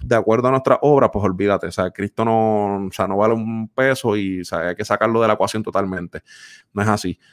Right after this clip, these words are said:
Yo creo que en, en este caso, si la persona, el pastor, tuvo una razón de peso, de peso y una razón bíblica, aquí sí te, te, a lo que tú dices, si la persona,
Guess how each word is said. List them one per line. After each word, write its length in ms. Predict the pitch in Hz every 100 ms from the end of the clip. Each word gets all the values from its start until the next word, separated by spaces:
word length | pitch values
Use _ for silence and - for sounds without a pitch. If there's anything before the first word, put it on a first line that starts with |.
| _ -
Yo 120 | 98
creo 160 | 110 127
que 140 | 127
en, 160 | 117 113
en 120 | 107
este 220 | 101 - 113
caso, 220 | 117 123
si 340 | - 107 104
la 120 | 98
persona, 480 | 92 90 - 107 110
el 80 | 107
pastor, 400 | 92 - 104 107 _ _ _ _ -
tuvo 840 | 113 113 117 117 117 113 110 107 - - - -
una 240 | 110 113
razón 380 | 113 117 120 120
de 120 | 101
peso, 640 | - 107 107 - 87 - _ _ -
de 260 | 80 90
peso 460 | 92 101 104 - 95
y 40 |
una 160 | 95 98
razón 400 | 107 - 110 98
bíblica, 420 | 107 104 101 87
aquí 180 | 87 98
sí 320 | - 104 95 _
te, 260 | - 92 104
te, 340 | - 87 - - _ - _
a 80 | -
lo 120 | 98
que 80 | 98
tú 140 | 98 101
dices, 280 | 101 104
si 120 | - 92
la 140 | 87
persona, 520 | 92 - 101 117 113